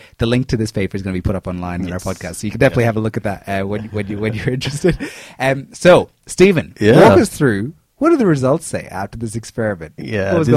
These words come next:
Speaker 1: going
Speaker 2: is,
Speaker 1: on?
Speaker 2: I, I just, uh, this is so bizarre.
Speaker 1: <laughs>
Speaker 2: Fifty-six,
Speaker 1: Mm-hmm.
Speaker 2: that's five six, fifty-six
Speaker 1: Yeah.
Speaker 2: of the seventy teaspoons
Speaker 1: Jeez.
Speaker 2: disappeared during the study.
Speaker 1: Wow.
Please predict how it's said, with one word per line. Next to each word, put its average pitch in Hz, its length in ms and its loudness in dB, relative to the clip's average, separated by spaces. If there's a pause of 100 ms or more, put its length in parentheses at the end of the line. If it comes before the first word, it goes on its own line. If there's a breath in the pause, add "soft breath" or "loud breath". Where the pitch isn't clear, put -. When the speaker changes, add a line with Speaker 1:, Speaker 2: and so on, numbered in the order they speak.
Speaker 1:
going 107 220 0
Speaker 2:
is, - 20 -14
Speaker 1:
on? - 80 -12
Speaker 2:
I, 110 360 -4
I 117 40 0
just, 123 340 -6
uh, 98 200 0 (100)
this 107 160 2
is 113 140 -2
so 110 200 4
bizarre. 85 460 -4
Speaker 1:
<laughs> - 480 -12
Speaker 2:
Fifty-six, - 1300 0
Speaker 1:
Mm-hmm. 151 280 -6
Speaker 2:
that's - 340 -2
five 131 420 0
six, - 400 -4
fifty-six - 920 -4 (240)
Speaker 1:
Yeah. 117 160 -2
Speaker 2:
of 101 140 -4
the 107 80 4
seventy 156 800 2
teaspoons 98 960 -2
Speaker 1:
Jeez. - 600 -18
Speaker 2:
disappeared 131 580 4
during 101 280 4
the 104 60 2
study. 98 460 0 (100)
Speaker 1:
Wow. - 480 -10